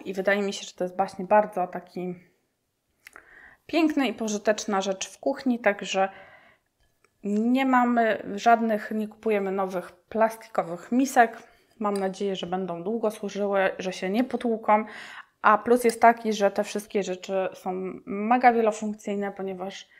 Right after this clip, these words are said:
to są kamionkowe takie naczynia, które można używać zarówno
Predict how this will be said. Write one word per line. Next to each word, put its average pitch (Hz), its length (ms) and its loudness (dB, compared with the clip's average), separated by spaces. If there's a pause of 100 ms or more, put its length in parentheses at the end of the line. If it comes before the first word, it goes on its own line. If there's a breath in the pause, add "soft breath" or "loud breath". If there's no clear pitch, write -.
(680 soft breath)
to 226 100 -4
są 220 180 -2
kamionkowe 214 520 0
takie 208 220 -4
naczynia, 190 420 -6
które 175 220 -8
można 185 280 -8
używać 175 540 -6
zarówno 175 680 -6